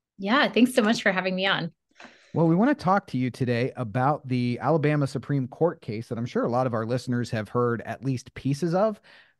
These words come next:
Speaker 2: It's another one of those topics that we tend to cover here on the show where people might hear pieces of it, but they don't have the full story. So we want to try and go a little bit deeper,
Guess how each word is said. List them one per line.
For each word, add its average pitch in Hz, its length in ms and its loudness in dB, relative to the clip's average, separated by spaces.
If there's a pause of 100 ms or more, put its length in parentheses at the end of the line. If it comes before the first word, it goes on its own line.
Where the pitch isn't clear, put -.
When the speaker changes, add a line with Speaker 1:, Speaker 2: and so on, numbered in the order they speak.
Speaker 2:
It's 127 200 -8
another 175 280 2
one 190 140 2
of 165 60 4
those 139 320 0
topics 151 400 -2
that 151 60 2
we 135 100 -2
tend 139 200 0
to 117 40 -4
cover 156 220 0
here 131 120 0
on 123 80 0
the 123 60 -2
show 123 180 -2
where 117 140 -2
people 135 500 -6
might 127 300 -6
hear 139 180 -4
pieces 143 380 -4
of 190 100 2
it, 185 120 -4
but 127 100 -4
they 120 100 -6
don't 131 220 -4
have 135 240 -4
the 107 100 -10
full 147 300 -6
story. 254 340 -8
So 165 140 -6
we 143 60 0
want 151 160 0
to 165 40 0
try 156 220 0
and 127 80 -4
go 131 160 0
a - 0 -
little 135 220 -2
bit 110 280 -4
deeper, 120 460 -2